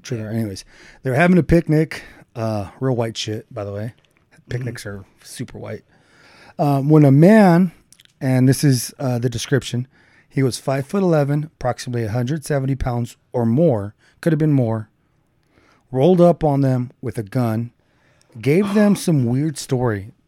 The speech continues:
Speaker 1: about breaking out of a prison,
Speaker 2: Mm-hmm.
Speaker 1: and then made her tie him up. And he already had pre-cut, um, what they said was clothesline rope.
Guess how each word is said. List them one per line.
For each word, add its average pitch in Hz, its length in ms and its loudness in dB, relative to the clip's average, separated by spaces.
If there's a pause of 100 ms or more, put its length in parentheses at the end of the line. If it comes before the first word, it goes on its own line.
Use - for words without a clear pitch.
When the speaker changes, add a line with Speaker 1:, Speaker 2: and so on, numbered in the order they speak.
(220)
Speaker 1:
about 110 500 -6
breaking 117 340 -4
out 117 120 -4
of 101 100 -6
a 98 60 -10
prison, 90 560 -6 (260)
Speaker 2:
Mm-hmm. 113 200 -14 (220)
Speaker 1:
and 120 160 -4
then 113 360 -2
made 160 280 0
her 135 440 -4
tie 139 320 -10
him 131 240 -4
up. 123 180 -8
And 117 140 -8
he 117 120 -6
already 143 300 -2
had 139 400 -8 (680)
pre-cut, 147 880 -2 (400)
um, 113 560 -12 (260)
what 120 220 -8
they 123 100 -4
said 120 240 -8
was 117 160 -10
clothesline 117 1500 -10 (180)
rope. 117 300 -8